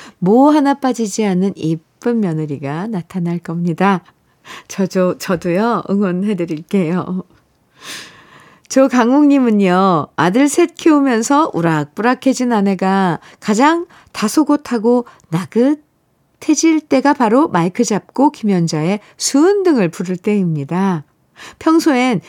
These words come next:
기차 화통 삶아 먹은 것처럼 소리치던 사람이 이 노래는 나긋나긋 콧소리 섞어서 부르는데 제발 평소에도 좀 그렇게 콧소리 내면서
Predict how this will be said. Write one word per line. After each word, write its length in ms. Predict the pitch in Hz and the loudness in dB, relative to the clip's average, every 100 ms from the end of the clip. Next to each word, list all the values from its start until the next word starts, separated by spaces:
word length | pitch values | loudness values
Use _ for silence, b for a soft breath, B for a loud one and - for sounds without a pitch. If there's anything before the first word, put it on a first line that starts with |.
| B - | B -4
기차 380 | 262 - 294 | -2 0 0
화통 400 | 269 294 - 285 | 0 0 0 0
삶아 460 | 285 302 277 277 240 | 2 2 2 0 0
먹은 440 | 208 202 - 208 | -2 -6 -4 -4
것처럼 580 | 202 202 - - 185 202 - B | -2 -4 -4 -8 -6 -6 -8 B
소리치던 840 | - 349 311 294 - - 190 180 | -4 0 0 -2 -6 -6 -4 -4
사람이 580 | 185 - 208 196 170 180 - _ _ _ - _ B 359 277 | -4 -4 -2 0 -2 -4 -8 _ _ _ -20 _ B -4 -4
이 140 | 208 226 | 0 2
노래는 560 | 208 180 185 240 233 - | 2 2 2 2 0 -2
나긋나긋 1000 | 151 135 143 131 143 185 208 262 262 - | -4 -2 -2 -2 -4 -2 0 -2 -2 -8
콧소리 440 | - - 339 285 | -8 -2 0 0
섞어서 440 | 262 277 226 214 208 | -2 -6 -6 -4 -4
부르는데 960 | 214 180 180 175 156 160 170 190 - B B B B | -4 0 0 0 0 0 0 0 -2 B B B B
제발 480 | - 208 190 170 - - | 0 0 2 0 -2 -8
평소에도 640 | 359 370 381 302 196 127 | -2 0 2 2 0 -4
좀 200 | - 160 | -4 -6
그렇게 580 | 160 175 160 - 170 190 B B - | -4 -4 -4 -2 -2 -2 B B -4
콧소리 440 | 349 - 262 302 | -4 -4 -2 0
내면서 560 | 269 233 226 285 277 | 0 0 -2 0 -2